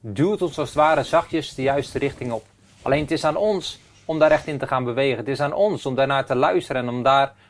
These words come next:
mee, mee te werken. En we zien dat bijvoorbeeld heel goed in het, in tongen spreken. Het is niet zo dat de Heilige Geest opeens je tong overneemt. Dat je denkt, "Nou, het gaat helemaal buiten me om." Nee, er komt een bepaald aandrang. Alleen volgens ben jij degene die zelf je tong in beweging zet om die woorden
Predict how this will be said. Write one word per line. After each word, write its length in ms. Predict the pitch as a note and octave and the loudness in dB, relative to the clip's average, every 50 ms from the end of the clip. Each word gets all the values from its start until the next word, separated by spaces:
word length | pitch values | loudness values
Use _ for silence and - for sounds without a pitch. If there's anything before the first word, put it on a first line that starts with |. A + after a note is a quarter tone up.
| _ - | _ -8
mee, 100 | - B2+ | -4 0
mee 180 | B2+ C#3 D3+ D#3 | 2 2 2 0
te 120 | - - | 0 0
werken. 400 | A#2+ B2 A#2 A2+ G#2+ - - - _ _ _ _ _ _ - - _ _ | 2 2 2 2 0 -8 -16 -20 _ _ _ _ _ _ -20 -20 _ _
En 360 | - C3+ C#3 C#3 C3+ C3+ C3 - - _ _ _ _ - | 0 2 2 2 0 -4 -6 -10 -18 _ _ _ _ -6
we 80 | B2+ | -4
zien 180 | A2+ - G#3 G3 | 0 0 2 2
dat 120 | F#3+ E3 | 2 2
bijvoorbeeld 320 | D3+ D3+ D3 E3+ D3+ C#3+ C3 | 2 2 2 4 2 4 4
heel 160 | D3+ F3 D#3+ | 4 2 4
goed 160 | D#3 D3+ - | 2 0 -2
in 120 | D3 C3+ C3+ | -2 -4 -4
het, 140 | C3 - - | -6 -8 -10
in 220 | - C#3+ B2 - - | -10 -10 -8 -2 0
tongen 260 | F#3 F3+ F3 E3 C#3 | 0 0 0 -2 -6
spreken. 520 | - - - A#2+ A#2 G#2+ G#2+ - - B2+ D#3 F3+ _ _ _ _ _ _ | -6 -6 -2 0 0 0 0 0 -2 -2 -2 -4 _ _ _ _ _ _
Het 100 | _ - | _ -4
is 80 | C#3 B2+ | -2 0
niet 180 | F3+ A3+ - | 0 -2 0
zo 140 | - F3+ E3+ | 0 0 2
dat 140 | - D3+ - | 4 2 2
de 60 | - | 4
Heilige 360 | C#3 C#3+ D3 C#3 C3 D3 C3+ | 2 0 0 0 0 -2 -2
Geest 420 | A#2 D#3+ G3+ F#3 D#3+ D#3+ - - - | 2 2 4 4 4 0 -2 -8 -12
opeens 340 | D3 - D#3+ E3 D#3 C#3 - | -6 -4 -4 -4 -4 -4 -6
je 100 | C3+ - | -6 0
tong 220 | - G3 F3 D3+ | 0 0 2 2
overneemt. 560 | C#3 C3 G#2+ A2+ A#2 G#2+ G#2 A#2 - - _ _ _ _ _ _ _ _ _ _ _ _ _ _ | 0 0 0 -2 -4 -6 -6 -8 -16 -20 _ _ _ _ _ _ _ _ _ _ _ _ _ _
Dat 160 | - B2+ A#2 - | -6 -6 -2 0
je 60 | D3 | 0
denkt, 160 | C#3+ C3+ C3 | 0 2 2
"Nou, 120 | D3 D3+ | 2 2
het 100 | - - | 0 0
gaat 80 | - A#2 | -2 -2
helemaal 240 | C3 E3 G3 F#3 D#3 | 0 0 0 0 4
buiten 280 | C#3 - D#3 - C#3 | 4 4 4 4 0
me 60 | D3+ D3 | -2 -2
om." 160 | B2 G#2 G#2+ | -2 -2 -2
Nee, 300 | B2 D3+ F#3 F#3+ D#3+ B2+ | -2 0 2 2 2 2
er 80 | A#2+ | 0
komt 220 | - - F#3 F3 - | -4 -6 -10 -8 -4
een 60 | E3+ | -4
bepaald 360 | D3+ C3+ - D3 D3 - - - | -2 2 4 4 4 2 0 -2
aandrang. 600 | - F3 G3+ G#3+ G3+ F#3 F#3+ F#3+ F#3+ G3+ G#3 F#3 | 0 2 2 2 2 4 4 6 6 4 4 2
Alleen 260 | E3 D3+ D3 C#3 - | 0 0 0 -2 0
volgens 260 | - F#3 G3 E3+ - | 0 0 0 0 -2
ben 160 | - C3 C3 | 0 0 2
jij 240 | C3 C#3+ F3+ G#3 G#3+ | 4 2 2 2 2
degene 460 | F#3+ - - - D#3 D3 C#3+ D3+ E3 | -2 -2 0 0 -2 0 0 -2 -4
die 120 | D#3 D3 A2+ | -4 -6 -6
zelf 380 | - - G3 A3+ G#3+ E3+ - | 0 2 4 4 4 2 0
je 120 | - C#3 - | -2 -2 0
tong 200 | F#3 F#3+ F3+ F3 | 0 0 0 0
in 120 | E3 D3+ | -2 0
beweging 440 | C#3 C3 C3+ C#3 C#3+ C3+ C#3+ B2+ G#2+ | 0 2 2 2 0 0 -2 -4 -2
zet 220 | - C#3+ D#3+ D#3+ | 0 0 -2 0
om 120 | D#3+ D3+ C#3 | -4 -2 -2
die 120 | D3 C3+ | -2 0
woorden 380 | C#3 D3+ D3+ C#3 C#3+ D3 C#3 | 2 2 2 2 2 0 -2